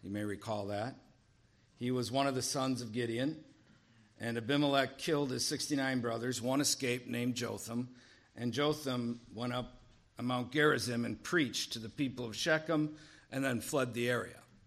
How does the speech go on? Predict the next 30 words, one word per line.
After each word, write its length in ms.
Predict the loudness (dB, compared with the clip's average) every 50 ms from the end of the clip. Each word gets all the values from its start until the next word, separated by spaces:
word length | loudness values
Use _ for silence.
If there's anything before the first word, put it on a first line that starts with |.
| -20 -20 -20 _ -20 -20 -20 -20 -20 -20 -20 -20 -20 -20 -18 -6 0
Prophesied, 840 | 4 4 4 4 4 0 -2 0 0 0 0 0 -2 -4 -6 -8
preached. 580 | -6 -4 -4 -4 -4 -4 -6 -6 -6 -6 -8 -12 -12 -14 -20 -20 -20 -20 -20 -20 -20 _ _ _ _ _ _ _ _ _ _ _ -6
Three 220 | 2 6 8 8
years 320 | 10 10 10 8 6 4 2
passed 440 | 2 4 6 6 6 4 2 0
while 200 | 0 2 2 2
this 200 | 2 2 0 -2
tyrant 520 | -2 -2 2 2 4 4 4 2 0 -2 0
ruled, 560 | 2 4 4 4 4 4 2 2 0 -2 -8 -14 -18 -20 -20 -20 -20 -20 _ _ _ _ _ _ _ _ _ _ -6
and 140 | -2 2 4
then 160 | 4 4 6
God 320 | 8 8 8 8 6 4
brought 260 | 4 6 6 8 8 6
a 60 | 4
spirit 640 | 2 0 -2 -2 2 4 6 8 8 8 6 4 2
of 200 | 0 0 0 0
ill 320 | 4 6 6 8 8 6 4
will 500 | 4 6 6 6 6 4 2 0 -2 -6 -12 -20 -20 -20 _ _ _
between 340 | -6 -6 -4 -2 0 2 2
the 80 | 2 2
men 240 | 2 2 4 4 2
of 100 | 2 2
Shechem 600 | 0 2 2 2 0 0 0 0 0 0 0 -2 -6 -12 -12 -6
and 160 | -6 -4 -4 -4
Abimelech. 640 | -2 -2 0 0 0 -2 -4 -8 -12 -14 -14 -10
You 60 | -6 -4
may 120 | -4 -2
recall 420 | -2 -4 -4 -2 -2 -2 0 -2
all 140 | -4 -6 -8
this. 480 | -10 -10 -8 -8 -8 -8 -8 -10 -12